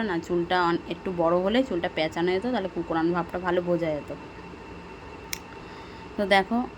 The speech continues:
এটা দিয়ে দেখলাম, দেখা যাক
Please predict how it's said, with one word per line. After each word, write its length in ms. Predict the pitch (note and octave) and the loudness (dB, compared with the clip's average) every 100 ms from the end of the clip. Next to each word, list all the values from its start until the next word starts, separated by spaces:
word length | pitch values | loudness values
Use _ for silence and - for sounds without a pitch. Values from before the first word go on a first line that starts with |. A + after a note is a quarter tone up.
| - - - - | -14 -16 -16 -6
এটা 280 | - G#3 G#3 G#3 G3+ G3 - - - - - G3 | -2 4 8 8 8 4 -2 -16 -16 -14 -8 0
দিয়ে 180 | A3+ A3 | 4 6
দেখলাম, 420 | G#3 G3 G3 G#3 A#3 | 4 2 2 4 2
দেখা 220 | G3+ F#3+ G3 | 4 6 6
যাক 160 | G#3 | 4